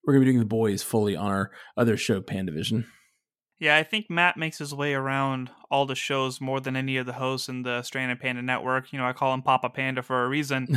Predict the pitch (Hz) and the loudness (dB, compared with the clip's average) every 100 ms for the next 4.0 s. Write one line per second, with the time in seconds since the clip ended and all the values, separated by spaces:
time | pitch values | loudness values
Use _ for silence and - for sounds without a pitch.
0 | 117 185 139 180 135 - - - 147 139 | 2 2 2 0 -2 -4 -6 4 6 8
1 | 139 131 156 143 135 131 139 139 143 165 | 6 4 6 6 6 4 2 2 4 2
2 | 151 147 139 135 143 131 151 143 131 - | 2 2 4 2 2 2 2 0 0 -2
3 | 135 131 127 127 123 123 - 127 127 | -4 -2 -2 -2 -2 -4 0 0 0